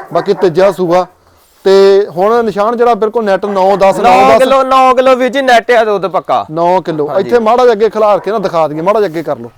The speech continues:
Speaker 1: ਇੱਥੇ ਖਿਲਾਰ ਲਓ।
Speaker 2: ਭਾਵੇਂ ਇੱਥੇ ਜਿੰਨੇ ਡੰਗ ਮਰਜ਼ੀ ਚੋ ਕੇ ਲੀਟਰ ਮਾਰੀ ਜਾਵੇ, ਟਾਈਮ ਤੋਂ ਟਾਈਮ ਆਪਾਂ ਪਸ਼ੂ ਚੋਨੇ ਵੀਰ ਜੀ।
Speaker 1: ਅੱਛਾ ਜੀ।
Speaker 2: ਹਾਂਜੀ।
Speaker 1: ਲਓ ਜੀ ਦੋਸਤੋ, ਇੱਕ ਵਾਰੀ ਤੁਹਾਨੂੰ ਪੂਰਾ ਫੇਸ ਕੁਆਲਿਟੀ ਦੇਖੋ ਥੋੜਾ ਜਿਹਾ ਚਾਨਣ ਦੇ ਵਿੱਚ। ਆਹ ਲਓ ਜੀ। ਠੀਕ ਆ?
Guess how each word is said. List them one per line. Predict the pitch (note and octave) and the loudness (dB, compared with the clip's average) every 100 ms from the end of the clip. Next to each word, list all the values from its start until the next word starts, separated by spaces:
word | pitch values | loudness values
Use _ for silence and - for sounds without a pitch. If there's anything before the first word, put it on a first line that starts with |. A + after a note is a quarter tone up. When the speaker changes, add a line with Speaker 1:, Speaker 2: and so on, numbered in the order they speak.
| - | -10
Speaker 1:
ਇੱਥੇ | E3+ F3 | -10 -10
ਖਿਲਾਰ | F3 D#3+ A#2+ | -8 -6 -6
ਲਓ। | A2+ _ _ | -14 _ _
Speaker 2:
ਭਾਵੇਂ | A3+ A3+ A#3+ | 0 2 2
ਇੱਥੇ | B3 C4 | 0 0
ਜਿੰਨੇ | A3 A3+ A#3+ | 0 0 0
ਡੰਗ | A#3 A#3+ | 2 0
ਮਰਜ਼ੀ | A#3 A3 F#3+ A#3+ | 0 -2 -2 -2
ਚੋ | A#3 A3 | 2 2
ਕੇ | A3+ | 2
ਲੀਟਰ | G#3+ G3 G#3+ | 0 -2 -2
ਮਾਰੀ | G#3 G#3 G#3 | 0 0 0
ਜਾਵੇ, | G#3+ | -2
ਟਾਈਮ | G3 G3+ G3 | 0 0 0
ਤੋਂ | F#3+ G#3 | -2 0
ਟਾਈਮ | G3+ F#3 F3+ | 0 2 0
ਆਪਾਂ | F3 G3 | 0 -2
ਪਸ਼ੂ | F#3 F#3 | -2 -6
ਚੋਨੇ | F3+ E3 D#3+ | -6 -4 -4
ਵੀਰ | F3 D3 | -4 -6
ਜੀ। | C#3+ C3+ - D#3+ | -6 -10 -12 -14
Speaker 1:
ਅੱਛਾ | D3+ E3 | -8 -6
ਜੀ। | D3 C3 G#2 B2+ | -6 -10 -14 -18
Speaker 2:
ਹਾਂਜੀ। | A2+ A2 G2+ _ _ _ _ _ _ | -16 -16 -20 _ _ _ _ _ _
Speaker 1:
ਲਓ | D3+ E3 | -6 -2
ਜੀ | F#3 | -2
ਦੋਸਤੋ, | F#3 G3 | -2 -4
ਇੱਕ | F#3 | -4
ਵਾਰੀ | F#3 | -4
ਤੁਹਾਨੂੰ | F#3 F3+ | -4 -6
ਪੂਰਾ | D#3+ F#3+ G3 F#3+ F#3+ - - | -6 -2 0 0 -2 -10 -20
ਫੇਸ | D#3+ D#3+ E3 | -8 -6 -4
ਕੁਆਲਿਟੀ | E3+ D#3+ D3 E3 | -2 -2 -2 -4
ਦੇਖੋ | D3+ E3 | -4 -6
ਥੋੜਾ | D#3+ D#3+ E3 | -6 -4 -2
ਜਿਹਾ | D#3+ | -4
ਚਾਨਣ | D3+ C#3+ C#3+ | -6 -8 -8
ਦੇ | D3 | -8
ਵਿੱਚ। | D3 C#3 D#3 - _ _ - - - | -8 -8 -12 -20 _ _ -20 -20 -14
ਆਹ | E4 E4+ | -8 -6
ਲਓ | C3+ A#2 | -6 -12
ਜੀ। | A2 C#5+ - - - - - _ - C5 - _ _ _ _ _ - - - _ | -14 -14 -16 -20 -20 -20 -20 _ -20 -20 -20 _ _ _ _ _ -20 -20 -20 _
ਠੀਕ | |
ਆ? | D#3+ | -16